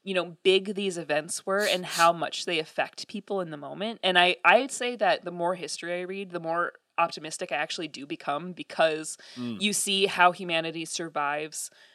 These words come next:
Speaker 1: What are these, like, again, at the, at, for the time, these huge implosions, uh, within politics and culture.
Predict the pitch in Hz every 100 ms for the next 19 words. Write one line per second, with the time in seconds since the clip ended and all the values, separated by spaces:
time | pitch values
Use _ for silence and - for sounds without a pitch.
0 | _ _ 170 170 190 185 170 170 175 156
1 | - _ - 190 294 175 - 160 - -
2 | - 190 180 - 247 247 156 147 175 185
3 | 185 - - - 262 277 262 214 - 185
4 | 180 180 196 208 233 196 151 143 143 -
5 | - - - - 175 170 156 147 - -
6 | 180 190 170 - 185 170 - - 160 -
7 | 240 262 - 151 160